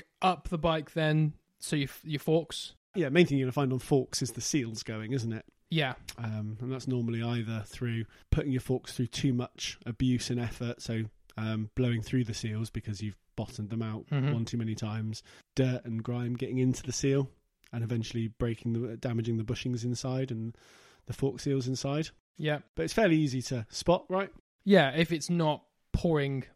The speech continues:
Speaker 1: oil down along your forks, but basically the shiny, the shiny bit, sit on the bike, put the front brake on and compress the forks, then bring it back up, wipe your finger over, over the shiny metal bit, and if there's the grease on,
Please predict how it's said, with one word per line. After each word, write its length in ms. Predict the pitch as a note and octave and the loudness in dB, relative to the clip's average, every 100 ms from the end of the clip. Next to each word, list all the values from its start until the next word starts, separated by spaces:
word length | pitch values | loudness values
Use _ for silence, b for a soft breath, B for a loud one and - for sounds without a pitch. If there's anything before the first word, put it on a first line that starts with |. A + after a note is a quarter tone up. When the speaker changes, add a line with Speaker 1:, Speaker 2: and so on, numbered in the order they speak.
| - | -2
Speaker 1:
oil 320 | D#3 C#3+ C#3 C3 C#3+ C#3+ | 0 2 0 -2 -8 -2
down 200 | D3 C#3 | 0 2
along 200 | C3 C3 | 0 -2
your 80 | B2+ | -2
forks, 480 | D3 C#3+ - - - - | 0 -2 -4 -14 -8 -4
but 220 | C#3 B2+ - | -4 -4 -4
basically 300 | D3 C#3+ C#3 | -2 -2 -6
the 120 | C3 | -4
shiny, 460 | - D#3 C#3+ C3+ - B B B | 0 2 2 0 -6 B B B
the 80 | - | -4
shiny 300 | - D#3 C#3 | 2 2 2
bit, 260 | C3 D#3 - - | 0 -2 -2 -8
sit 220 | - D3+ | -4 -2
on 80 | C#3 | 0
the 40 | |
bike, 320 | C3+ C3+ B2+ - | 0 -2 -4 -6
put 120 | C#3+ | -6
the 60 | |
front 220 | - C#3+ B2+ | -4 -6 -4
brake 220 | C3 - | -6 -4
on 100 | C3+ | -4
and 80 | C3 | -4
compress 360 | C3 - C#3+ - | -4 -2 -2 -4
the 100 | C3 | -6
forks, 540 | - D3+ D#3+ - - b b b b | 0 0 0 -8 -14 b b b b
then 440 | D3 C#3 C3+ C#3 - - | 2 2 2 -2 -4 0
bring 160 | C#3+ | 0
it 100 | C3 | 0
back 220 | B2 C3+ - | -2 -2 0
up, 260 | E3 - - _ _ _ D#3 | 0 -2 -16 _ _ _ -4
wipe 300 | D3+ D#3 C#3 | 2 2 0
your 80 | B2+ | -4
finger 340 | C#3 C3+ C3+ | -2 0 0
over, 380 | C3+ C3 C3 B2+ - - _ _ _ - | 0 -2 -2 -4 -10 -20 _ _ _ -2
over 140 | C#3 | -2
the 60 | B2+ | 0
shiny 300 | - C#3+ C3+ | 0 0 0
metal 280 | C3+ C3+ C#3 | -4 -4 -4
bit, 200 | D3 C3 | -2 -2
and 160 | C#3 C3+ | -2 -2
if 180 | A#2+ | -4
there's 460 | - C3+ C3 - - _ | -4 -4 -4 -6 -14 _
the 60 | C3 | -8
grease 340 | C3+ C3 - - | -4 -4 -4 -4
on, 300 | C#3 C3 | -4 -4